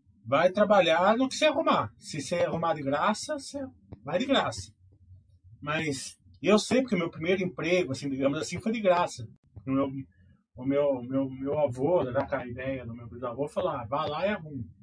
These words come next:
Daí eu fui batendo o que eu achava interessante e o cara falou assim, "Ah, não tô precisando." Eu falei, "Então eu vou trabalhar de graça." "De graça é." Daí deixou eu trabalhar lá seis meses. O que eu aprendi com ele, né,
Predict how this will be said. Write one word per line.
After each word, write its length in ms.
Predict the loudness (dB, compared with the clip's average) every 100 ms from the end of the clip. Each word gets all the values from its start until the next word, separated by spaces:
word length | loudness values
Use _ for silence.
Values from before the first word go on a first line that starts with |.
| -20 -20 -18
Daí 180 | -2 0
eu 40 |
fui 240 | 0 0 2
batendo 420 | 2 2 0 -4
o 40 |
que 80 | 0
eu 60 | -2
achava 280 | 2 0 0
interessante 760 | -4 -4 -6 -2 0 0 -2
e 40 |
o 40 | -6
cara 140 | -4
falou 140 | -2 -2
assim, 100 | 2
"Ah, 140 | 0
não 80 | 0
tô 120 | -2
precisando." 420 | -4 -4 -2 -2
Eu 60 | -6
falei, 220 | -10 -8
"Então 120 | -4
eu 40 | -4
vou 80 |
trabalhar 280 | -4 -2 -2
de 60 | -2
graça." 420 | -6 -8 -12 -14
"De 100 | -10
graça 400 | -4 -4 -4 -6
é." 160 | -6 -8 _ _ _ _ _ _ -6
Daí 300 | -4 -4 -6 -8
deixou 340 | -8 -4 2 2
eu 80 | 2
trabalhar 360 | -2 -4 -8
lá 60 | -10
seis 280 | -8 -10 -10
meses. 280 | -12 -12 _ _ _ _ _ -10
O 100 | 0
que 140 | 6
eu 60 | 6
aprendi 380 | 6 2 0 -2
com 200 | -4 -2
ele, 320 | 0 0 -4 _ -12
né, 240 | -10 -10